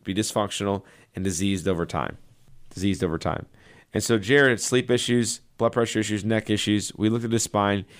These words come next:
He had degeneration in his spine that no one had ever told him about. He had disc space narrowing,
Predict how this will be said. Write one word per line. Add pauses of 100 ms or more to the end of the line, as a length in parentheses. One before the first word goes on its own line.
(200)
He
had
degeneration
in
his
spine
that
no
one
had
ever
told
him
about. (300)
He
had
disc
space
narrowing,